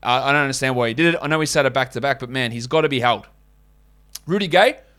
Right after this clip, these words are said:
really solid from Rudy. Fifteen points, eight rebounds, three threes. Extra minutes because Hassan Whiteside was out, so they played him at the backup five, and I think that's almost his best position at this point. His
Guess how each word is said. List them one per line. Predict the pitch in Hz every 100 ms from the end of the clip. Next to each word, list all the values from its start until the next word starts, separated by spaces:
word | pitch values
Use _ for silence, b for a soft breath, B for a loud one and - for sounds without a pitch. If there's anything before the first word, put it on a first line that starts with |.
| -
really | 147 170 160
solid | 151 147 135
from | 123
Rudy. | 139 185
Fifteen | 170 180 175 170 151
points, | 156 156 - -
eight | 143 147 -
rebounds, | 135 139 135 135 131
three | 123 135 131
threes. | 131 131 104 - b b b 165
Extra | 180 180
minutes | 175 175 -
because | 151 165 165 160
Hassan | 147 151 147
Whiteside | 143 147 151 135
was | 131 127
out, | 151 -
so |
they | 123
played | 120 135 139 135
him | 127
at | 123
the | 107
backup | 123 120 110
five, | - 131 175
and | 123
I |
think | 208 202
that's | 117 - -
almost | 113 104
his | 104 -
best | 101 -
position | 98 110 -
at | 107
this | 98 -
point. | - 95 - b b b b b b b _ _ _
His | 190 254